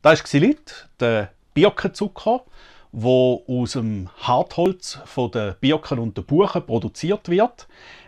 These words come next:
Er hat vierzig Prozent weniger Kalorien als der normale Zucker. Und der Vorteil ist, dass Xylit auch vom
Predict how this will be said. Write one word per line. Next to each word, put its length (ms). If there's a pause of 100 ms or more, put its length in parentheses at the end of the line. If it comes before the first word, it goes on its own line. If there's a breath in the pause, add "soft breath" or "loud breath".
Er 160
hat 400
vierzig 560
Prozent 640
weniger 560
Kalorien 640
als 240
der 120
normale 500
Zucker. 500 (580 loud breath)
Und 400
der 60
Vorteil 480
ist, 400
dass 340 (100)
Xylit 440
auch 200
vom 200